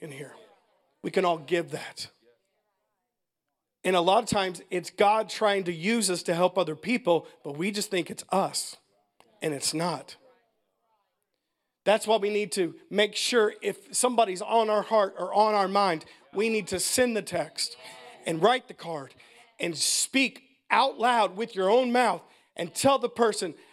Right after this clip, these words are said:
how you feel about them and encourage them. That's the kind of church that we're trying to be here, and I want to be a part of.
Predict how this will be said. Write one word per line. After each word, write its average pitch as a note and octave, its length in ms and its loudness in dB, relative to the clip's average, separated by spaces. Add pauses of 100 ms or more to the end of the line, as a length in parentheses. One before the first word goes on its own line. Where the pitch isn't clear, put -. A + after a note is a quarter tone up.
(120)
how A3 220 2
you A#3 160 0
feel A#3+ 240 0
about F#3+ 260 2
them F3 200 -4
and F3+ 120 -6
encourage E3+ 640 -2 (300)
them. C#3 320 -6 (2250)
That's A#3 200 2
the - 60 -10
kind G#3+ 180 0
of D#3+ 60 -10
church F#3 260 -2
that E3 80 -4
we're D#3+ 100 -6
trying E3+ 240 -2
to D3+ 80 -2
be E3+ 180 -4
here, C#3 300 -12 (360)
and D#3+ 120 -2
I E3 60 4
want E3+ 160 0
to D3+ 40 -6
be D#3 100 -6
a C#3+ 40 -6
part D#3+ 280 -8
of. C3+ 240 -20